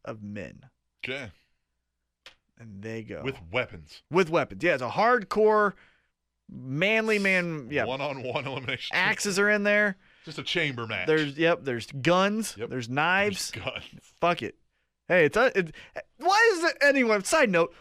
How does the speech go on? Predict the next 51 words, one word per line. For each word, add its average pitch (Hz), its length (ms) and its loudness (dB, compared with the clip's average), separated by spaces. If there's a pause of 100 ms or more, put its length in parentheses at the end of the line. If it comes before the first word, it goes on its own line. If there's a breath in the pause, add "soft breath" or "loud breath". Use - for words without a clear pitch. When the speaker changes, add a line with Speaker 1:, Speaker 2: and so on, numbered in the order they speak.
(120)
Speaker 1:
why 370 120 4
don't 440 120 2
you 415 60 -2
bring 349 180 2
a 269 60 4
fucking 254 440 2
gun 226 280 4
to 196 80 6
an 185 100 0
Speaker 2:
Hey, - 140 -4
Speaker 1:
un- 220 60 4
Speaker 2:
hey, 180 480 -4
it's 113 140 -10
not 180 140 -6
the - 60 -10
gun's 175 240 -6
fault. 113 220 -4
It's - 80 -18
the 143 60 -20
person 165 280 -12
using 214 180 -12
it. - 140 -18
Speaker 1:
No, 269 140 2
what 269 140 6
I'm 330 160 4
saying 233 280 4
is, 202 160 2
in 226 240 0
a 208 80 0
no 285 180 2
D 220 220 -2
Q 302 240 -4
match, 185 280 0
why 247 60 2
don't 339 160 -2
you 269 60 -6
get - 100 -2
a 185 60 2
gun? 147 500 0 (260)
Speaker 2:
Yeah. 131 260 -4 (760)
Speaker 1:
I 196 140 2
would 320 120 -2
bring 165 160 0
a 120 60 -10
gun. 135 340 2
Speaker 2:
Let's 104 180 -12
not 220 200 -4
put 180 180 -10
guns 131 340 -6
in 123 120 -12
the, 123 100 -16